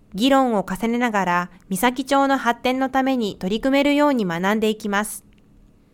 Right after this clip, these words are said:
アドバイザー紹介。一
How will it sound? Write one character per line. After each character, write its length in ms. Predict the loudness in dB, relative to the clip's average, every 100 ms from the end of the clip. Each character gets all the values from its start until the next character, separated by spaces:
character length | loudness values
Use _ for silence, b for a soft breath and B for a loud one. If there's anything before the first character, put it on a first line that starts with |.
| b b b b _
ア 80 | 0
ド 140 | 2 6
バ 140 | 6
イ 80 | 4
ザ 160 | 0
ー 20 | 0
紹 320 | -2 -4 -4
介。 360 | -2 -2 -2 -12 _ _ _ b b b b b -8
一 140 | -8